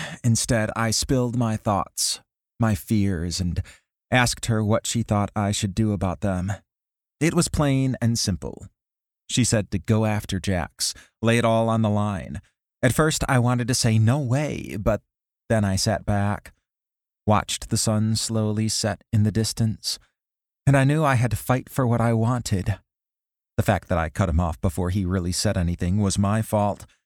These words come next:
Jax could have had something good to say, but I cut him off at the knees. My decision only solidifies when Fox walks onto the deck, sees my knees tucked underneath me,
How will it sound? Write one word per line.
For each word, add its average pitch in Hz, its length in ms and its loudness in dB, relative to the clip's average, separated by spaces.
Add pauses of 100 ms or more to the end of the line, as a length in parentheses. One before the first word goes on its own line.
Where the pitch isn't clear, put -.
(280)
Jax - 300 2
could 120 160 0
have 104 60 0
had 110 280 0
something 113 360 2
good 123 240 -2
to 123 80 0
say, 110 420 -2 (640)
but 104 80 2
I 98 140 0
cut 107 220 0
him 98 120 4
off 98 260 0
at - 80 -4
the 101 80 2
knees. 101 600 0 (1040)
My 139 140 4
decision 156 520 2
only 135 300 2
solidifies 92 880 -2
when 101 220 2
Fox - 440 -2
walks 101 300 0
onto 107 220 0
the 101 120 0
deck, - 420 -4 (560)
sees 101 240 0
my 92 160 2
knees 98 400 0
tucked - 360 -8
underneath 101 560 0
me, 90 280 0